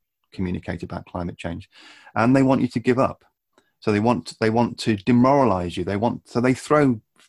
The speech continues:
reasonably nasty stuff at you. I get nasty stuff thrown at me in the comment section every single week.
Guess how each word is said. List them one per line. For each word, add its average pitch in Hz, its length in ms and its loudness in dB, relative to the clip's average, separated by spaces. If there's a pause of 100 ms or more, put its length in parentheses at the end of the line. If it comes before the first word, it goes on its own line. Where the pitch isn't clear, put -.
reasonably 110 460 0
nasty 104 420 -2
stuff - 320 -4
at 85 100 -8
you. 87 120 -4
I 95 60 -2
get 95 180 -6
nasty 92 300 -4
stuff - 260 -6
thrown 95 180 -4
at 98 60 -2
me 92 100 -2
in 90 60 -2
the 90 80 -6
comment 95 240 -6
section - 360 -10 (280)
every 101 180 -4
single 95 320 -4
week. 110 340 -4